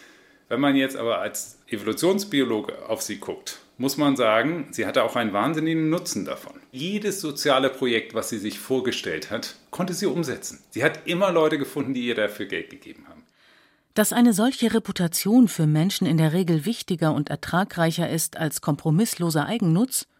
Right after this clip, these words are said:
Speaker 2: zeigen auch Studien aus Freiburg. Dort untersuchen Psychologen, wie stark soziales Verhalten davon beeinflusst wird, zu welcher Gruppe jemand gehört. Um das herauszufinden, spielen die Studienteilnehmer in den Experimenten um kleine Geldsummen,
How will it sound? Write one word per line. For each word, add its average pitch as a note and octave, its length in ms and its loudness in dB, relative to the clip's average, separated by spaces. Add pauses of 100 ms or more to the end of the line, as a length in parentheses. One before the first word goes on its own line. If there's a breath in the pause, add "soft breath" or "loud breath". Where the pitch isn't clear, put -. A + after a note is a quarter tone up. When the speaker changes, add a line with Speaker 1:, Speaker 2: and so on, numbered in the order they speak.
(200)
Speaker 2:
zeigen G3 400 4
auch F3 200 2
Studien E3+ 420 -2
aus G#3 160 -2
Freiburg. - 540 -8 (960 loud breath)
Dort A#3 280 6
untersuchen A3+ 540 4
Psychologen, G#3+ 680 4 (420 soft breath)
wie G3 180 -2
stark G3+ 380 0
soziales F#3 520 0
Verhalten F3+ 460 0
davon F3 320 0
beeinflusst E3+ 680 -2
wird, F3 240 0
zu D#3+ 180 0
welcher D#3+ 280 2
Gruppe G3 300 -2
jemand C3+ 380 0
gehört. - 420 -4 (840)
Um F#3 120 6
das B3 180 2
herauszufinden, A3+ 840 4 (320 loud breath)
spielen C4+ 340 6
die G3 140 2
Studienteilnehmer F#3 1040 2
in D#3+ 80 0
den D3 140 0
Experimenten D#3+ 800 2
um D#3+ 220 0
kleine F3+ 360 2
Geldsummen, D3 760 2